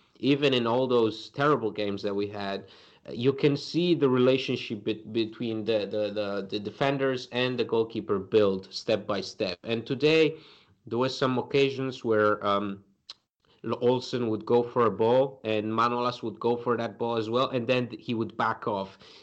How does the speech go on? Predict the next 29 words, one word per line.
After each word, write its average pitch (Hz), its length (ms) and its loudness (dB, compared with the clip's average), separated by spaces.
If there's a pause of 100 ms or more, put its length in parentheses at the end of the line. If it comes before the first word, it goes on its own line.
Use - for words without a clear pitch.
(120)
And 110 140 -2
that 180 160 4
means 170 260 2
that 131 140 2
you 123 200 -2
have 123 300 -4
confidence 107 600 -2
in 104 100 -8
your 104 300 0
goalkeeper, 104 600 -4
that 107 260 -4
you, 113 360 0 (160)
you 113 100 0
know 123 180 4
how 117 200 4
to - 160 -10
communicate 113 800 -2
in 101 120 -6
critical 101 520 -4
situations. 98 1040 -6
And 104 340 -4 (560)
yeah, 127 320 2 (220)
<laughs> - 200 -20
they 135 140 -2
were 127 200 4
all 131 160 2
good. 123 380 -6 (180)
Um, 98 400 0
Olsen, 131 520 -2